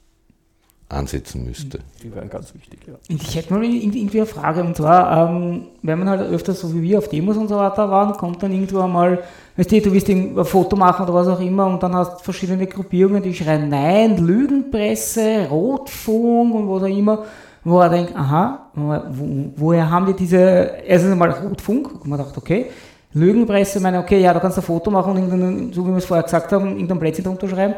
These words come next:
Speaker 3: aber woher haben die diese Ausdrücke oder hat das irgendjemand mal erfunden oder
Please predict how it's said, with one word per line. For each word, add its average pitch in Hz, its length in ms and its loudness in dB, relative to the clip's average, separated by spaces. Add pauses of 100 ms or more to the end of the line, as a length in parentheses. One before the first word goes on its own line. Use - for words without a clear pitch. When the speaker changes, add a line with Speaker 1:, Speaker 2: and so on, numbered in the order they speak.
(360)
Speaker 3:
aber 165 260 4
woher 165 240 4
haben 214 160 0
die 240 60 0
diese 175 240 -2
Ausdrücke 156 640 -6
oder 156 480 0 (140)
hat 156 180 -8
das 175 60 -2
irgendjemand 160 400 -2
mal 151 80 -2
erfunden 214 400 0
oder 165 560 0